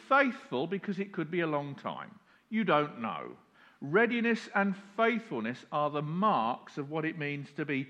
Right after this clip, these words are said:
ready and faithful in answer to the when question. That's why I t-,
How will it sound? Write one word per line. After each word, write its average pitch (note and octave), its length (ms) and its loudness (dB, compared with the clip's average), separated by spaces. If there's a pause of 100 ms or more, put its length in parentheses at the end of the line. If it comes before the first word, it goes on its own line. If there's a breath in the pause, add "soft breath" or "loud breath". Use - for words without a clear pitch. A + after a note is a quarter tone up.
(360 loud breath)
ready D3+ 380 4
and C#3+ 120 -2
faithful C#3 500 0
in D3 120 -4
answer C#3+ 300 -4
to C#3+ 100 -8
the D3 100 -2
when F3+ 300 0
question. F#2+ 580 -8 (680 soft breath)
That's - 260 -6
why B2 220 2
I - 20 -2
t-, A#2+ 180 -6